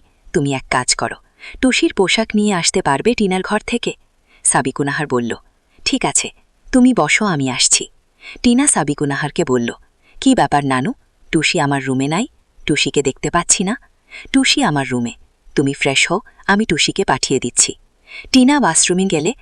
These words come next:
সাবিকুনাহার টুসির ব্যাগ নিয়ে তড়িঘড়ি করে রুম থেকে বের হয়ে গেল। সাবিকুনাহারকে দেখে টুসি লজ্জা পেতে শুরু করল। সবিকুনাহার টুসির দিকে আর চোখে তাকিয়ে সে রুম থেকে বের হয়ে গেল।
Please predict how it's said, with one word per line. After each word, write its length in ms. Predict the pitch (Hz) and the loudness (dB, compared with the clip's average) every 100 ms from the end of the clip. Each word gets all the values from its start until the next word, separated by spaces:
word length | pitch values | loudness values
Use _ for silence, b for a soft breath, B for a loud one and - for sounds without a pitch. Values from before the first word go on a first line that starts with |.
| _ | _
সাবিকুনাহার 640 | - 165 139 - 147 151 185 | -2 0 0 -2 -4 -4 -4
টুসির 280 | 156 - 165 | -2 -2 0
ব্যাগ 220 | 147 135 - | 0 0 0
নিয়ে 200 | 160 185 | -4 -2
তড়িঘড়ি 500 | 180 170 202 - 190 | 0 0 -2 -2 -2
করে 240 | - 156 | 0 0
রুম 180 | 185 131 | 0 -2
থেকে 260 | 127 147 170 | -4 -4 0
বের 160 | 131 113 | 2 0
হয়ে 120 | 120 | -4
গেল। 200 | 110 117 - - _ B B B | 0 0 -2 -12 _ B B B
সাবিকুনাহারকে 760 | - 170 139 - 139 143 147 170 | 0 0 0 -2 -4 -4 -2 0
দেখে 260 | 143 - 233 | 0 0 0
টুসি 320 | 175 - 202 | 0 0 0
লজ্জা 340 | 160 - 143 | -2 0 -2
পেতে 200 | 135 127 | -2 0
শুরু 240 | 135 - 127 | 0 0 0
করল। 260 | 117 107 - _ _ B B - | -2 -2 -6 _ _ B B -6
সবিকুনাহার 640 | 247 240 240 254 254 285 | 0 0 0 0 0 -2
টুসির 300 | - 151 190 | -2 0 -2
দিকে 240 | 165 180 - - | -2 -2 -2 0
আর 140 | 143 | -2
চোখে 340 | - 165 - | -2 -2 -2
তাকিয়ে 380 | - 143 - 156 - B - | -2 -2 0 -2 -2 B 0
সে 160 | 226 | 2
রুম 180 | 196 135 | 2 -2
থেকে 260 | - 160 214 | -4 -2 0
বের 180 | 135 - | 0 0
হয়ে 160 | 117 | -2
গেল। 200 | 107 104 | 0 0